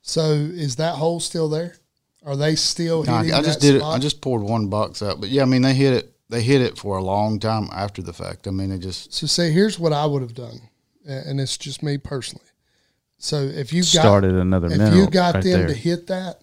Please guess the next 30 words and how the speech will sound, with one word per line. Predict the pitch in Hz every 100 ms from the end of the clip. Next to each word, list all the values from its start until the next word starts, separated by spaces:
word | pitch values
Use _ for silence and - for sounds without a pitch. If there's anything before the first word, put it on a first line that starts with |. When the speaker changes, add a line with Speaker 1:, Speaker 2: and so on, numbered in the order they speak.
| _ _ _ _ _ 139
Speaker 1:
I | 143
would | 139
have | 117
poured | 147 143 135 123 -
Lucky | 139 147 -
Buck | 147 147 139
or |
Vapil | 120 139 127 147 - 170
in | 185 175
it | 127 120 - _ _ _ _ _ _ _ _ _ -
to | 120
get | 160 143 -
them | 143 127 120 117 _ _ _ _
used | 135 170 175 -
to |
Speaker 2:
Yeah. | - -
Speaker 1:
eating | 151 135 135
it. | 147 113
Speaker 2:
I |
mean, | 131 143
it | -
could | 180
have |
been. | 135 151 131 110 156
Speaker 1:
Just | 143 202 208
for | 208
the | 190
simple | - 196 170
fact | 151 175 165 151 143
that | 135